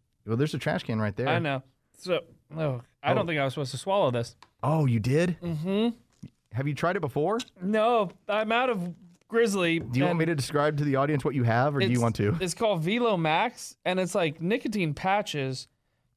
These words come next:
Speaker 2: but I thought you just swallowed what you were, uh, it, there's no tobacco in it, and so that's, like, the good thing. I'm sorry, I didn't mean to derail us. I feel like I'm gonna throw up.
Speaker 1: No, you looked suddenly like you were green, like you were gonna throw up.
Speaker 2: Yeah, um, oh, this is interesting. Um,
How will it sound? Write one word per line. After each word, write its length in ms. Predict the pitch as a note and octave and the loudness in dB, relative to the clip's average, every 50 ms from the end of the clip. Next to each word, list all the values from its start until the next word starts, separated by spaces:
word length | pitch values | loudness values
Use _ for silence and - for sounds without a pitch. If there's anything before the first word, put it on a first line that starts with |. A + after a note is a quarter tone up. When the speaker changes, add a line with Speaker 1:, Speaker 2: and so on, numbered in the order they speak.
| _ | _
Speaker 2:
but 140 | - D#3+ D#3 | -2 0 0
I 80 | E3 G3+ | 0 0
thought 240 | G3+ - C4 F3 D#3 | 0 0 0 0 0
you 100 | D#3+ D#3 | -2 -2
just 280 | D3 E3 D3 - - | -2 -2 -4 -4 -6
swallowed 500 | - - C#3+ C#3+ C#3+ F3+ G#3+ A#3 A#3+ A#3 | -8 -6 -2 0 2 2 2 2 2 2
what 200 | A#3 A#3 A#3 - - | 0 -2 -4 -4 -4
you 60 | A#3+ | -2
were, 160 | A#3+ A#3+ A#3 G3+ G#3 - _ _ _ _ _ _ _ - | 0 0 0 -2 -4 -10 _ _ _ _ _ _ _ -4
uh, 120 | E3 E3+ - - | -4 -4 -2 -4
it, 180 | G#3+ A3+ G3+ | -8 -6 -4
there's 160 | A3 B3+ B3+ A#3+ | -2 -2 -2 -2
no 140 | E4 F#4+ | -2 -4
tobacco 580 | D#4+ D4 D4+ E3 D#3 D3 D#3+ F#3+ F#3+ - A3 A3+ | -4 -6 -6 -4 -2 -2 -2 -2 -4 -4 -6 -4
in 100 | A#3+ B3 | -4 -4
it, 120 | C#4 C#4+ A#3+ | -2 -4 -4
and 80 | D#3 D#3 | -4 -4
so 80 | F3 | -2
that's, 200 | E3 E3 F3+ F#3 | 0 0 0 0
like, 100 | G3 E3+ | -2 -2
the 80 | C#3+ C#3 | -2 -2
good 240 | B2+ C3 D#3 E3+ E3 | -2 -2 -2 -2 -2
thing. 360 | - G#3+ A3+ A#3+ B3 B3+ A#3+ - _ _ _ _ | -2 0 0 0 0 -2 -4 -8 _ _ _ _
I'm 180 | - E3 G3 E3+ | -4 -4 -2 -2
sorry, 280 | - D3+ C#3 C3+ C3 | -2 -2 0 2 2
I 60 | C#3 E3+ | 2 2
didn't 140 | F#3 D3+ C#3+ | 0 -2 -2
mean 120 | D3 C#3+ | -2 -2
to 80 | C#3 B2+ | -2 -2
derail 340 | B2+ C#3 C3 C3 C3 C3+ C3 | -2 -2 0 0 0 0 0
us. 100 | B2 A#2 | 0 -2
I 100 | - D#3+ F3 | -2 -4 -2
feel 160 | - F#3+ D#3+ | 0 0 2
like 140 | C3 B2+ B2+ | 2 2 0
I'm 60 | C3 B2 | 0 -2
gonna 80 | B2 | -2
throw 240 | A2+ - A#2+ A#2 A#2+ | -2 -2 -2 0 0
up. 140 | A#2+ A#2+ - | -2 -2 0
Speaker 1:
No, 200 | B2 C#3+ E3+ F3+ | 2 2 4 4
you 180 | D3+ C3 D#3 D#3+ | 2 2 0 0
looked 480 | C3 C3 C#3+ F3 F#3+ - _ _ _ - | 0 0 0 0 -2 -4 _ _ _ -4
suddenly 380 | - D3+ C#3+ C#3+ D3 C#3 C3+ | -2 0 0 2 2 2 2
like 180 | C3 C3 B2+ A#2 | 2 0 0 0
you 60 | C#3 | 0
were 100 | C3 B2+ | 0 2
green, 300 | A2+ A2 C3 C#3+ D3 D3 | 2 2 2 2 4 4
like 120 | C#3 C3 A#2+ | 2 2 0
you 40 | C#3 | 0
were 40 | C#3 | 0
gonna 120 | C3 C3+ C3 | 0 0 0
throw 200 | - C#3 C3+ D3 | 0 0 0 2
up. 160 | F#3+ - - | 2 0 0
Speaker 2:
Yeah, 460 | D#3+ E3 F#3+ A#3+ C#4+ D4 G3+ D3 C3+ - - | 0 0 2 2 2 4 4 2 2 0 0
um, 640 | D#3 D#3+ E3+ E3 D#3 D#3 D3+ C#3+ C#3 C3 B2+ B2+ B2+ - _ _ _ _ _ _ _ _ _ _ _ - | 0 2 2 2 2 2 2 0 0 -2 -2 -4 -8 -10 _ _ _ _ _ _ _ _ _ _ _ -2
oh, 40 | C4 | 0
this 180 | C4 D4+ - | 0 2 2
is 80 | - C#3 | 4 4
interesting. 480 | B2+ B2+ C3+ C3+ C3+ - G3+ A3 A3 - _ _ _ _ | 4 4 2 0 -2 -2 -2 -4 -4 -6 _ _ _ _
Um, 640 | - F3+ G#3 G3+ G3 F#3 F3 E3 D3+ C#3 C3+ B2 A#2+ | 0 2 4 4 4 4 4 2 2 0 -2 -4 -6